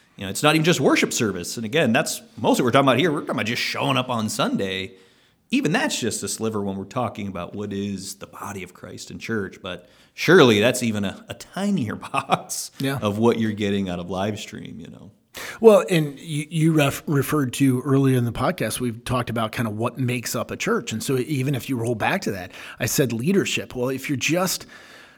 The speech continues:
Speaker 2: remoting in through live stream, y-, you are less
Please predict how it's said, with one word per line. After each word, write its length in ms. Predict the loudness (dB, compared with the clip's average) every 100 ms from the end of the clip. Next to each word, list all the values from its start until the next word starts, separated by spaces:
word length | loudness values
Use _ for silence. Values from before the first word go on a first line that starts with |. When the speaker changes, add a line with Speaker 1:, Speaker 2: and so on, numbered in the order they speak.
| _
Speaker 2:
remoting 600 | 4 6 10 10 10 8
in 320 | 8 8 6
through 240 | 2 2 2
live 380 | 2 2 2
stream, 500 | 0 -4 -8 -6 -8 -10 -20 _
y-, 120 | -10
you 220 | 0 6 6
are 140 | 6
less 460 | 4 2 2 0